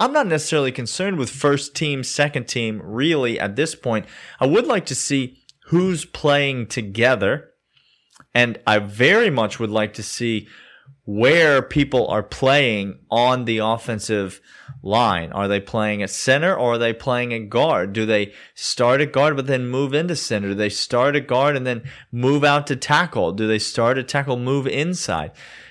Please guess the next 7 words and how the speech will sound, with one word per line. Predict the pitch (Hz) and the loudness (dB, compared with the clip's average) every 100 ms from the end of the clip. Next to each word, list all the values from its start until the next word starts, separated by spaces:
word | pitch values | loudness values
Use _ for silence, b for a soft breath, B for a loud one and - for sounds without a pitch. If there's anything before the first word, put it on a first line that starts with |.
| B | B
Um, | 113 110 107 98 95 90 82 - _ - | -2 0 2 0 -2 -6 -10 -16 _ 0
I'll | 165 | 2
be | 190 | 4
watching | 175 160 156 135 | 4 2 0 -4
all | - 120 143 175 | -2 2 4 2
game | 147 131 113 | 2 0 -2
long | 98 95 92 90 92 | -4 -2 -2 -4 -8